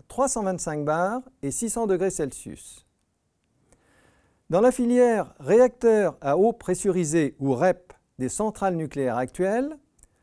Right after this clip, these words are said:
la haute pression et la température de la vapeur sont limitées pour des questions de sécurité et ne dépassent guère soixante bars et deux cent soixante-quinze degrés Celsius.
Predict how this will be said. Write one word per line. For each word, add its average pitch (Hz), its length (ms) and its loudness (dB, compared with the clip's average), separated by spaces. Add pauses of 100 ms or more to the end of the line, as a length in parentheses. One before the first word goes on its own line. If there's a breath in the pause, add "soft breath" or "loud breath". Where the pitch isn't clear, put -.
(260 soft breath)
la 139 100 4
haute - 140 4
pression 214 420 0
et 147 60 0
la 131 100 0
température 208 600 0
de 160 80 -2
la 147 160 0
vapeur 208 640 -4
sont 143 180 -6
limitées 233 560 0
pour 165 180 -4
des 160 120 -2
questions 196 280 -2
de 139 120 -2
sécurité 190 760 -4 (680)
et 180 100 0
ne 214 140 4
dépassent 226 440 -2
guère 185 380 -2 (360)
soixante 208 420 -2
bars 208 400 -2 (160)
et 151 100 -2
deux 170 160 0
cent 214 160 -4
soixante-quinze 185 600 -6
degrés 160 200 -2
Celsius. - 720 -10